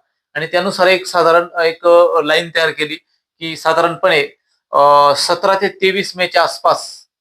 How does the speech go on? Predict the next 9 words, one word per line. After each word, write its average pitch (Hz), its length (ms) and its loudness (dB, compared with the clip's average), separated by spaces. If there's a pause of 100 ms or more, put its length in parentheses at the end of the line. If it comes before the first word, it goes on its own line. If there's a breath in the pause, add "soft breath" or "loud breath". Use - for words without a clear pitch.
(140)
हा, 151 280 2 (240)
अ, 156 60 -4 (640)
पावसाचे 156 440 0
जे 151 260 -4
आहे 151 180 0
पट्टे 147 480 -8 (380)
ते 165 60 0
अंदमानच्या 170 580 0
समुद्रामध्ये 160 680 -2